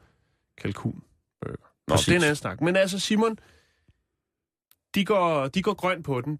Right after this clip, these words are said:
Speaker 1: De, øh, de skaffer kun råvarer inden for en radius af to hundrede kilometer.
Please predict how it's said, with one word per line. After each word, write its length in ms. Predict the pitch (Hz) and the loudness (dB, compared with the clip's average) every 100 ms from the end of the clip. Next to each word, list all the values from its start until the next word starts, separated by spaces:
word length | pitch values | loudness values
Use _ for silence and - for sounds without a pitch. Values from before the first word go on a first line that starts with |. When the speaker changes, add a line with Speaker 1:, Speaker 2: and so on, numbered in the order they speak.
| - | 0
Speaker 1:
De, 140 | 165 | 2
øh, 360 | 151 139 131 135 | 2 2 0 -2
de 360 | 151 139 135 139 | 0 0 0 -4
skaffer 300 | - 143 151 | -2 -2 -2
kun 200 | - 202 | 0 2
råvarer 440 | 156 151 165 151 | 2 2 0 -2
inden 160 | 147 143 | 0 -2
for 100 | 170 | -2
en 80 | 139 | -2
radius 320 | 127 156 143 | -2 -4 -6
af 60 | 147 | -4
to 200 | 156 147 | -4 -2
hundrede 200 | 143 135 | -2 -2
kilometer. 460 | 135 120 90 123 | 0 0 0 -2